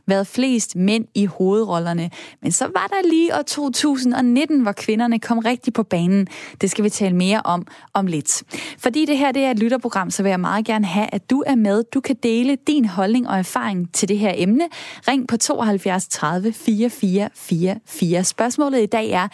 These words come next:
hvem du helst vil se i en hovedrolle, en mand eller en kvinde? Og betyder det overhovedet noget for dig, når du ser film eller serier, om der er mænd og kvinder med, eller begge dele? Du kan også sende en S M S til en fire to fire, hvor du skriver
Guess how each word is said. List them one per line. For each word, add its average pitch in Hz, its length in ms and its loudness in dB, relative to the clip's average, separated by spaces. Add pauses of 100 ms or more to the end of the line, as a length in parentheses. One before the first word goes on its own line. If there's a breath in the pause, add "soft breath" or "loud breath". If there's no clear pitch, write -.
(300 loud breath)
hvem 233 180 2
du 254 100 0
helst 262 360 -2
vil 220 80 0
se - 160 -2
i 247 140 -4
en 214 120 2
hovedrolle, 202 640 0
en 196 200 2
mand 247 260 0
eller 196 180 0
en 185 100 0
kvinde? 240 340 0 (380 loud breath)
Og 208 100 0
betyder 320 300 0
det 254 100 0
overhovedet 233 280 0
noget 233 180 0
for 226 60 -4
dig, 190 180 0
når 220 80 0
du 202 80 -4
ser 196 180 0
film 226 340 -2 (300 loud breath)
eller 254 200 2
serier, 240 400 0
om 233 160 0
der 247 60 0
er 247 60 0
mænd 240 260 0 (400)
og 220 80 0
kvinder 214 280 0
med, 185 280 0
eller 185 200 0 (100)
begge 165 240 -2
dele? 131 380 -4 (540 loud breath)
Du 220 60 2
kan 285 180 2
også 294 120 -4
sende 302 200 2
en 269 120 4
S 220 120 0
M 214 60 2 (100)
S - 80 -4
til - 180 -2
en 254 200 4
fire 220 380 0
to - 320 -2
fire, 214 400 0
hvor 190 220 0
du 165 100 -4
skriver 170 320 -2